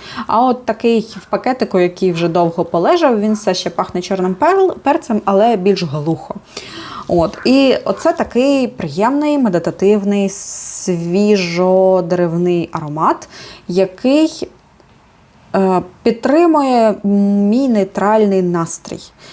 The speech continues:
у якусь мрячну погоду. Аромат, я розумію, що до нього дістатись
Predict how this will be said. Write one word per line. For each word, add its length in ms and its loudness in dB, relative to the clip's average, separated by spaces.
у 240 6
якусь 420 0
мрячну 460 0
погоду. 520 -6
Аромат, 540 2
я 200 0
розумію, 460 0
що 200 -2
до 100 -2
нього 340 2
дістатись 840 -4